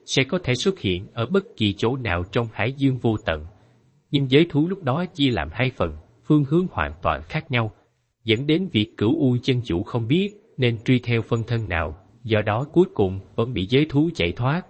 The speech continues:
Nhưng, mặc dù chạy thoát, nhưng hóa thành hai phân thân, tung hoành xuyên qua cả Cửu U hải dương thần lực, sức mạnh không ngừng tiêu hao lẫn nhau.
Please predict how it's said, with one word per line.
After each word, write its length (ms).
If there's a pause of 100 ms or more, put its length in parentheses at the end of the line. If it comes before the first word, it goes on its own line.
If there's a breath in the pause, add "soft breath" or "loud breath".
(160)
Nhưng, 300 (400)
mặc 220
dù 260
chạy 200
thoát, 320 (240)
nhưng 180
hóa 240
thành 200
hai 240
phân 240
thân, 280 (360)
tung 160
hoành 240
xuyên 320
qua 380
cả 220
Cửu 280
U 160
hải 380
dương 220
thần 220
lực, 260 (180)
sức 300
mạnh 220
không 280
ngừng 220
tiêu 200
hao 260
lẫn 280
nhau. 280